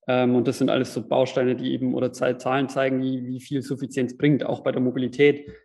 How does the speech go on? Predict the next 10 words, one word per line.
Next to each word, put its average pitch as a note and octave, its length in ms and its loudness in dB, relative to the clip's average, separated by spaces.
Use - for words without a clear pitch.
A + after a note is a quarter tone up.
Ein C3+ 220 -2
Tiefgaragenstellplatz, C#3 1200 -2
äh, C3 260 0
emittiert C3+ 400 -4
bei B2+ 80 -2
der C3 100 0
Herstellung C3 840 -2
knapp - 260 -8
dreizehn C3 400 0
Tonnen. D#3 500 0